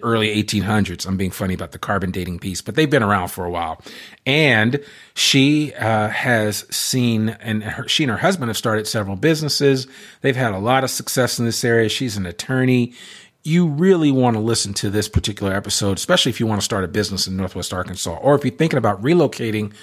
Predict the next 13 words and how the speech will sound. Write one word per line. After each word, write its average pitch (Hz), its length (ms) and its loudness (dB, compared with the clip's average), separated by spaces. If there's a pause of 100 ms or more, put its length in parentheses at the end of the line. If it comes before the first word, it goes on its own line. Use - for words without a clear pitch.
(280)
a 123 80 -4
business 113 440 -2 (260)
to 208 180 4
Northwest 120 460 2
Arkansas, 101 580 -2 (300)
listen 151 260 2
to 143 100 -4
that 123 160 6
episode 110 440 0
because 104 320 -4
Martha 117 400 2
will 101 160 -2
really 101 420 0